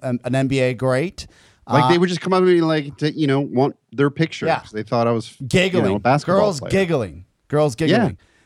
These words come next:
Speaker 1: Uh,
Speaker 2: Yeah.
Speaker 1: they would take, and they, and of course, I'm Turtle of this entourage because I'm taking all the pictures.
Speaker 2: <laughs>
Speaker 1: That was fun. Uh, and then we went to the Forbidden City, and, uh, and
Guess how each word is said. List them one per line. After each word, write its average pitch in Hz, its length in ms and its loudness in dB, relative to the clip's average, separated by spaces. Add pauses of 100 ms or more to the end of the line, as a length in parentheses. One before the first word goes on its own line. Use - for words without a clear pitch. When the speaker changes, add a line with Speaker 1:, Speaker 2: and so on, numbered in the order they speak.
(100)
Speaker 1:
Uh, 120 40 -6 (340)
Speaker 2:
Yeah. - 80 -16
Speaker 1:
they 151 140 0
would 139 120 -4
take, 160 200 -2 (100)
and 143 120 -2
they, 147 200 -2
and 147 160 -2
of 139 140 -6
course, 156 380 0
I'm 147 440 -2 (100)
Turtle 117 500 -2 (100)
of 113 100 -2
this 117 140 -2
entourage 110 580 0
because 698 280 -2
I'm - 180 2
taking 508 200 2
all - 120 4
the - 60 0
pictures. - 580 -2
Speaker 2:
<laughs> - 40 -2 (420)
Speaker 1:
That 120 140 -4
was 131 160 -4
fun. 107 300 -4 (300)
Uh, - 60 -4
and 139 300 2
then 143 380 0
we 147 100 -2
went 147 140 -2
to 131 40 -10
the 139 80 -2
Forbidden 143 380 -2
City, 151 440 -2
and, 135 140 -2
uh, 135 240 0
and 131 220 -6